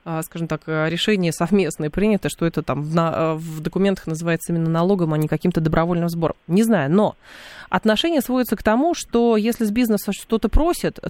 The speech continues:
то и предлагают бизнесу что-то взамен. Вот в данном случае,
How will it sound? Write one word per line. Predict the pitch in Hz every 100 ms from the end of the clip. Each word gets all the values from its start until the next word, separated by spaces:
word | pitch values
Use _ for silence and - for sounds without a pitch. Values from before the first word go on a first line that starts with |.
| -
то | 233 240
и | 233 - 226 226
предлагают | 214 214 220 220 277 208
бизнесу | 226 233 220 202
что-то | - -
взамен. | 190 196 202 160 - 170 _ - - -
Вот | 190
в | 196
данном | 175 233 220
случае, | 240 220 - 175 160